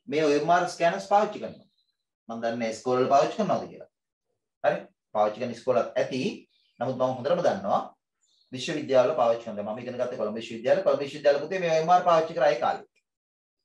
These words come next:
හරි? පැහැදිලිද? හරි? එතකොට මේ මොකද්ද මේ විභාග දෙපාර්තමේන්තුවේ පාවිච්චි කරනවා, වෙන වෙන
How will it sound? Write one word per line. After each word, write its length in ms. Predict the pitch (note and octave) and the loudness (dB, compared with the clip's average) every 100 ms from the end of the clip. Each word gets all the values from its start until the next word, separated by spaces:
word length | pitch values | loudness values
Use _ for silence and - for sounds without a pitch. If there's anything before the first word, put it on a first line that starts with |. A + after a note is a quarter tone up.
| _ _ _ _ - | _ _ _ _ 0
හරි? 140 | D3+ G#3 - _ _ _ _ _ _ _ _ _ _ _ _ B2+ | 2 2 -6 _ _ _ _ _ _ _ _ _ _ _ _ -6
පැහැදිලිද? 480 | C3 C3+ C#3 C#3 _ _ _ _ _ _ _ _ - | -6 -6 -8 -10 _ _ _ _ _ _ _ _ -4
හරි? 160 | F#3+ - _ | -4 -4 _
එතකොට 340 | - B2 B2+ F#3 C4 - _ _ _ _ _ _ A#2 | -10 -6 0 2 0 -4 _ _ _ _ _ _ -14
මේ 220 | A#2 A#2 G#2+ G2+ G2 G2 - _ _ _ _ _ | -10 -10 -10 -10 -12 -16 -20 _ _ _ _ _
මොකද්ද 380 | G#2 - G2+ F#2+ - | -10 -8 -6 -8 -8
මේ 200 | - - - _ _ _ _ _ _ _ _ _ _ _ _ | -10 -18 -20 _ _ _ _ _ _ _ _ _ _ _ _
විභාග 240 | A#2+ C3 B2+ | -2 2 2
දෙපාර්තමේන්තුවේ 600 | B2 A#2+ A#2 A#2 A2 A2 | 4 4 2 -6 -6 -2
පාවිච්චි 340 | G2+ G#2 A2 | 0 0 -4
කරනවා, 240 | C3 F3 D3+ | -4 0 0
වෙන 140 | B2+ | 0
වෙන 140 | B2 | -2